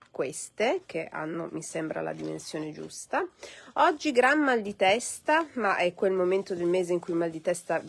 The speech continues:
arriva a farsi, a farsi dare il buongiorno e quindi va bene, cioè per forza. Allora, questi come li attacchiamo? Così. Ritengo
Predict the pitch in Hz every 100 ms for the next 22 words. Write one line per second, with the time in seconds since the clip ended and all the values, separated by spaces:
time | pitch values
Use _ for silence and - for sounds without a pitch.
0 | 156 160 170 170 165 160 - 160 - 160
1 | 151 - - - _ - 165 160 165 -
2 | 165 156 160 156 160 233 196 240 240 190
3 | 175 - 180 170 160 160 156 156 147 185
4 | 302 - 196 165 156 147 139 131 - 226
5 | 320 - _ - - - - 320 403 208
6 | 175 180 - - 494 - - 330 - 302
7 | 294 233 208 - 180 - 165 143 139 151
8 | 160 165 - 262 208 220 202 151 _ _
9 | _ _ _ _ _ _ _ _ _ _
10 | _ _ _ - - - - 156 - 131
11 | 139 147 147 151